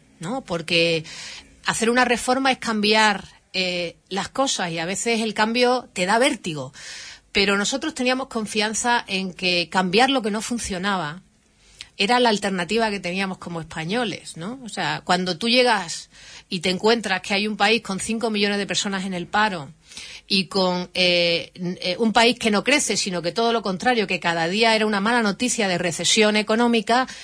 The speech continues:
y que la gente no tenía esperanza ni siquiera en su futuro, tienes que hacer algo para cambiar las cosas, porque no había alternativa. Y nosotros, eh, como, eh,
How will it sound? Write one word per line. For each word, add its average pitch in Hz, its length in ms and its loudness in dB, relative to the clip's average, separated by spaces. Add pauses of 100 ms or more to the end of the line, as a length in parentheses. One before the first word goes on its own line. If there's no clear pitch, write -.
(100)
y 196 140 -2
que 190 120 -2
la 185 120 2
gente 220 260 2
no 214 140 -2
tenía 202 480 -2 (320)
esperanza 202 680 2
ni 190 140 0
siquiera 196 380 0
en 185 60 0
su 196 140 -2
futuro, 226 500 0 (340)
tienes 294 260 -2
que - 80 -6
hacer 202 220 0
algo 180 220 2
para 165 200 0
cambiar 160 340 -4
las 151 140 -8
cosas, - 360 -10 (140)
porque 175 460 -4
no 220 140 2
había 254 260 2
alternativa. 151 720 -8 (400)
Y 196 80 0
nosotros, 285 600 2
eh, 190 360 -2
como, 180 680 -2
eh, 180 520 -10